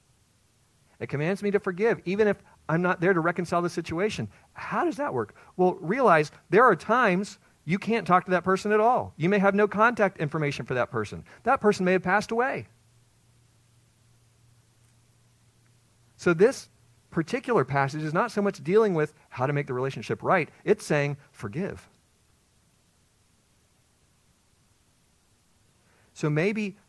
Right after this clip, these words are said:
the definition of this word forgive will help us a little bit.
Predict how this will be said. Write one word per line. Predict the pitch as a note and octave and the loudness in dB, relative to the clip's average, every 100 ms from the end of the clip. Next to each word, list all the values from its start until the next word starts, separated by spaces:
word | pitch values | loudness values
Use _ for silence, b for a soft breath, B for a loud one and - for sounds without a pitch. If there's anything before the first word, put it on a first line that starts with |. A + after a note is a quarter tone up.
| _ | _
the | B2+ | -4
definition | B2+ E3 E3 D3+ F#3 - A#2 | 0 0 -2 -2 -2 -4 -6
of | - A#2 | -6 -6
this | A#2+ - | -8 -8
word | A#2+ A2 | -8 -8
forgive | G#2+ B2+ A#2 | -8 -4 -4
will | G2+ | -6
help | F#2 B2 F#2+ | -8 -8 -8
us | - | -12
a | |
little | F2 D#2 | -14 -14
bit. | D#2+ | -16